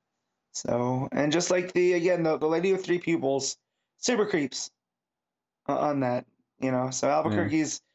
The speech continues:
Speaker 1: the perfect choice, I feel, for this kinda gothic, dark horror story that's
Speaker 2: I
Speaker 1: being told
Speaker 2: mean,
Speaker 1: in
Speaker 2: he,
Speaker 1: Gotham.
Speaker 2: he's the American vampire guy, after
Speaker 1: Yeah.
Speaker 2: all, so
Speaker 1: Right.
Speaker 2: why not?
Speaker 1: Right.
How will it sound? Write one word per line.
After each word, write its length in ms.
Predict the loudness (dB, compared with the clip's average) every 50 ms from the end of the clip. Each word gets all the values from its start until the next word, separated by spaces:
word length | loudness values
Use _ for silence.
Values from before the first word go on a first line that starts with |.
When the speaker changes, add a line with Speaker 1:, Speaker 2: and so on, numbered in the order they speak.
| _ _ _ _ _ -4
Speaker 1:
the 80 | -2
perfect 320 | 0 0 0 0 0 0 0
choice, 240 | 0 0 0 0 0
I 60 | -2
feel, 240 | -2 -2 -2 -2 0
for 100 | -2 -2
this 160 | -2 -2 -4
kinda 500 | -4 -2 -2 0 0 2 2 2 0 -2 -4 -8 -4
gothic, 440 | -2 0 0 0 0 -2 -4 -4 -4 _ -2
dark 300 | -2 0 0 -2 -4 -8 -8 -6
horror 220 | -2 0 0 0 -2
story 460 | -2 -2 -2 0 0 0 0 -2 -4 _ _ _ _ _ _ _ _ _ _ -6
that's 120 | -4 -2
Speaker 2:
I 60 | 0 0 2
Speaker 1:
being 160 | 2 2 2
told 20 | 2 0
Speaker 2:
mean, 40 | 0
Speaker 1:
in 60 | 0 0
Speaker 2:
he, 60 | 0
Speaker 1:
Gotham. 160 | 0 0 0 0
Speaker 2:
he's 160 | 0 0 2
the 80 | 2 2
American 400 | 2 2 0 0 0 0 0 0
vampire 640 | 0 0 0 0 0 0 0 2 0 0 -2 -2 0
guy, 360 | 0 0 2 2 0 0 -2 -2
after 180 | -2 0 2 2
Speaker 1:
Yeah. 220 | 2 2 2 2
Speaker 2:
all, 180 | 0 0 -2 -4
so 320 | -4 -4 -2 -2 -2 -4 -8 _ _ -8
Speaker 1:
Right. 300 | -4 -2 -2 -2 -4 -4
Speaker 2:
why 180 | -2 -2 0 0
not? 260 | 0 0 0 0 -2 -2
Speaker 1:
Right. 120 | -4